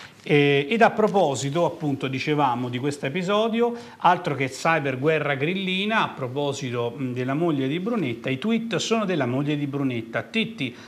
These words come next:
Giovannoni confessa, "Ci sono io dietro l'account che attaccava Renzi", eh, e dunque, diciamo così, una... Ehm, svolta in questa,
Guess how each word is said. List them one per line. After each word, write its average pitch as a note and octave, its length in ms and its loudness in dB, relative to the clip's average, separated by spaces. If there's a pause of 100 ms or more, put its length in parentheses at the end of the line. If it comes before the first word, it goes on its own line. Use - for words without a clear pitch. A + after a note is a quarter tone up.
(120)
Giovannoni G#3 560 0
confessa, C#3+ 580 -2
"Ci - 140 -6
sono A#3 240 -4
io A3+ 200 0
dietro C3+ 360 -2
l'account C#3 640 -2
che F#3 100 -4
attaccava C#3 720 -2 (520)
Renzi", C#3 920 0
eh, A#2 960 -4
e G3+ 200 2
dunque, C3 420 -2
diciamo B2+ 280 -6
così, B2+ 360 -6
una... C#3+ 280 0 (440)
Ehm, C3 880 0
svolta C#3+ 640 2
in D#3+ 180 -2
questa, C#3 600 -2